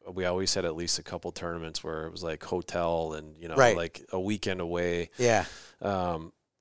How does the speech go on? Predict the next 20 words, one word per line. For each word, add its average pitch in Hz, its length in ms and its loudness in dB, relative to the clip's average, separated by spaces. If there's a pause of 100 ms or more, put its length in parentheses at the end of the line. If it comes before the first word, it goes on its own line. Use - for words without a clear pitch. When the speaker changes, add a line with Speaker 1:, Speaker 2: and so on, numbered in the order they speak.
Speaker 1:
so 101 320 8
just 101 280 2
all 104 220 4
these 98 220 4
things 98 260 -2
that 87 140 -6
he 92 100 -8
was 90 140 -4
able 87 220 -2
to 80 60 -10
talk 85 280 -2
to - 80 -14
me 85 80 -10
about, 80 320 -6
about, 80 440 -8
you 87 100 -10
know, 80 180 -6
like, 78 260 -12 (220)
when 87 160 -14
you, 80 80 -10